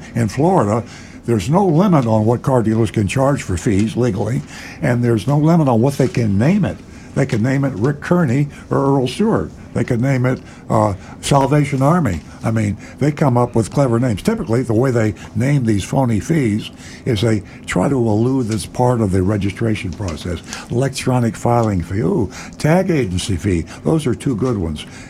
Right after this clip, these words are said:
And, uh, uh, administrative fee, uh, dealer preparation fee. They try to make it sound legitimate, and none of it's legitimate, and there's no law saying they have to tell you what it really is.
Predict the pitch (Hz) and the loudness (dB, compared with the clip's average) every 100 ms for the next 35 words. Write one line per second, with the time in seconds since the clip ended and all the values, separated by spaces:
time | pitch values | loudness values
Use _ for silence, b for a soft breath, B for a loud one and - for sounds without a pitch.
0 | - 98 101 95 95 90 85 B B - | -6 -2 0 0 0 0 -2 B B -8
1 | 107 117 120 135 131 95 - 139 143 117 | -4 0 0 0 0 -2 0 0 2 0
2 | 90 - 104 78 73 B B B 92 98 | -2 -2 0 0 -4 B B B -4 -4
3 | - B - 110 135 131 - 135 123 113 | -4 B -6 -2 0 0 0 0 0 0
4 | 123 143 143 113 90 82 101 78 76 B | 2 0 0 -2 -4 -2 -2 -2 -4 B
5 | B - - - 233 226 151 143 135 - | B -6 -4 -2 -2 0 0 -2 -2 -2
6 | 143 123 110 104 156 123 98 - B B | -2 0 2 2 0 0 0 -4 B B
7 | B - 120 120 - 151 123 202 214 110 | B -2 -2 -2 -4 -4 0 2 2 0
8 | 95 - 101 90 90 80 85 120 175 B | -2 -4 -4 -2 -2 -2 -2 -2 -6 B
9 | B B - 117 117 117 113 127 110 135 | B B -6 -2 -2 -2 0 0 0 0
10 | 127 110 127 147 143 143 - 123 123 110 | 0 2 2 2 2 0 -2 0 0 0
11 | 113 110 B B B B - 117 120 - | 0 -2 B B B B -4 -2 -2 0
12 | 131 113 104 113 110 113 120 117 87 | 2 2 2 2 2 2 2 0 -2